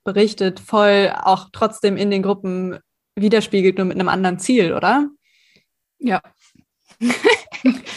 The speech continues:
Speaker 1: Also,
Speaker 2: Absolut,
Speaker 1: ja.
Speaker 2: aber es ist so, ja, es ist so.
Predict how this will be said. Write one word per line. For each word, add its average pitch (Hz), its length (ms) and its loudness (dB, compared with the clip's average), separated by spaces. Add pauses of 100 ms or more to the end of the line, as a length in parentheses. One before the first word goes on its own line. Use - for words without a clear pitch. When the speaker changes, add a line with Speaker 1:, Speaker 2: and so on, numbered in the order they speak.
Speaker 1:
Also, 208 320 0
Speaker 2:
Absolut, 214 840 0
Speaker 1:
ja. - 80 2
Speaker 2:
aber 220 120 2
es 226 80 -6
ist 262 180 -4
so, 208 120 0
ja, 208 260 2
es 185 120 -8
ist - 180 -12
so. 185 160 -6